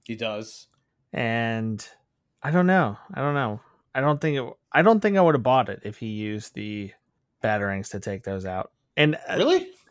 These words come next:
Speaker 2: it
Speaker 1: That's
Speaker 2: does
Speaker 1: the,
Speaker 2: remind
Speaker 1: that's the
Speaker 2: me.
Speaker 1: one thing that made the most sense to me. Hey,
Speaker 2: Oh.
Speaker 1: these flying things coming at me. I'm gonna use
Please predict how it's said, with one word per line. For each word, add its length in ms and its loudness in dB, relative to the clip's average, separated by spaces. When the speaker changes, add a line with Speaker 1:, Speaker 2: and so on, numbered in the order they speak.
Speaker 2:
it 240 -8
Speaker 1:
That's 180 2
Speaker 2:
does 180 8
Speaker 1:
the, 60 4
Speaker 2:
remind 300 2
Speaker 1:
that's 100 2
the 40 2
Speaker 2:
me. 40 0
Speaker 1:
one 160 2
thing 220 -4
that 120 0
made 180 2
the 100 2
most 360 0
sense 240 -2
to 100 -4
me. 220 -6
Hey, 200 4
Speaker 2:
Oh. 40 -2
Speaker 1:
these 180 -4
flying 400 2
things 220 0
coming 260 2
at 180 2
me. 180 -4
I'm 160 0
gonna 140 0
use 500 0